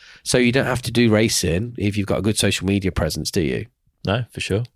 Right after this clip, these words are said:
Speaker 1: To get sponsorship and get noticed.
Speaker 2: Yeah.
Speaker 1: So people don't have to race anymore. And you can just go and have a wicked time at any of the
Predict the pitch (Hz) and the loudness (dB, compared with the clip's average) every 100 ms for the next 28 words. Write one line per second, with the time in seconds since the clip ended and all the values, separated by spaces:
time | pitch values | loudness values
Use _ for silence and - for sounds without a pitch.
0 | _ - - - 98 98 - - 95 85 | _ -4 -2 -2 -2 -2 0 -2 -2 -2
1 | 69 85 58 98 - 87 85 - - - | -4 -4 -6 -8 -6 -2 -2 -4 -14 -4
2 | 123 151 127 107 80 110 - 90 85 - | 0 2 2 0 -2 -4 -2 0 0 -4
3 | - 67 - - 127 120 110 123 110 120 | -6 -8 -8 -4 -2 -2 -2 -2 0 0
4 | 107 104 107 113 131 135 135 127 - 113 | 0 0 0 0 4 4 4 2 -2 -6
5 | - 107 92 85 - _ _ - _ - | -2 0 2 0 -4 _ _ -20 _ -4
6 | 95 - 110 101 95 98 92 | -4 -2 -2 -2 0 -2 -2